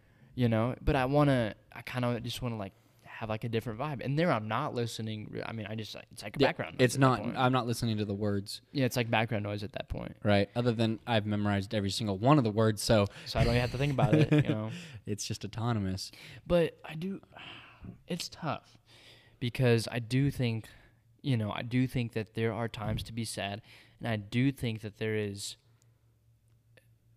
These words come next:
Speaker 1: like, times where we can kind of, like, absorb this, like, sadness and, and
Speaker 2: Uh-huh.
Speaker 1: pain and suffering, and we can do that, and it kind of almost express that through, like, the music we listen to and, like,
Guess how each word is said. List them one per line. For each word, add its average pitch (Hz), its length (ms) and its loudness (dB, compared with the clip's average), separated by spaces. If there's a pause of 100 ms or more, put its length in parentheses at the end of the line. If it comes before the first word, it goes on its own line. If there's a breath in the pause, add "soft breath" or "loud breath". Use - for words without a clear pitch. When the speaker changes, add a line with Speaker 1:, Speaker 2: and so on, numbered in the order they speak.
(440)
Speaker 1:
like, 107 240 -8
times 117 300 -6
where 113 100 -6
we 117 140 -6
can 104 400 -8 (460)
kind - 200 -6
of, 104 120 -6
like, - 240 -14 (920)
absorb 117 520 2
this, 117 240 0
like, 107 160 0
sadness 110 520 -2
and, 104 180 -4
and 113 220 -2
Speaker 2:
Uh-huh. 104 100 -4
Speaker 1:
pain 110 340 0 (480 soft breath)
and 117 140 -4
suffering, 110 600 -2 (340 soft breath)
and 127 100 -2
we 120 60 2
can 107 220 -2
do 123 220 0
that, 120 80 0
and 110 280 -2
it 107 60 -6
kind 113 220 -4
of 107 220 -6
almost 117 300 -4
express - 560 -4
that 101 300 -4 (360 soft breath)
through, 123 480 2
like, 110 180 0
the 113 80 -2
music 113 380 2
we 113 80 -2
listen 107 300 -4
to 107 220 -6
and, 101 120 -4
like, - 240 -12